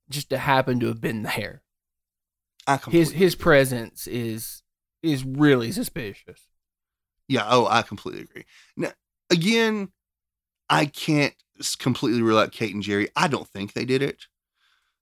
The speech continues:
Speaker 2: Those cadaver dog hits, they, they really stick for me.
Speaker 1: Mm-hmm.
Speaker 2: But it
Speaker 1: Yeah,
Speaker 2: seems
Speaker 1: they're,
Speaker 2: like
Speaker 1: they're
Speaker 2: there's just
Speaker 1: troubling, no question.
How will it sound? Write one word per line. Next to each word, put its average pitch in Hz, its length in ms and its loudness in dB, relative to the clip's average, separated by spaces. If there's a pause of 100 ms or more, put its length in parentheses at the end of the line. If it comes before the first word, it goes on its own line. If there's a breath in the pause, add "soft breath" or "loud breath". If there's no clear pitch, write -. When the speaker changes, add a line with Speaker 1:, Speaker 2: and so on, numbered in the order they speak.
(140)
Speaker 2:
Those 123 460 2
cadaver 120 380 2
dog 120 220 4
hits, 117 380 -2
they, 107 500 -4 (260)
they 113 160 -6
really 107 200 -4
stick - 480 -2
for 156 280 -2
me. 156 240 -2 (380)
Speaker 1:
Mm-hmm. 131 280 -2
Speaker 2:
But 104 480 0
it - 100 -20
Speaker 1:
Yeah, 143 100 -2
Speaker 2:
seems 131 80 -2
Speaker 1:
they're, 147 120 4
Speaker 2:
like 147 80 -2
Speaker 1:
they're 175 80 2
Speaker 2:
there's 131 100 0
just 147 220 2
Speaker 1:
troubling, - 220 -12
no 127 140 -2
question. 120 560 -6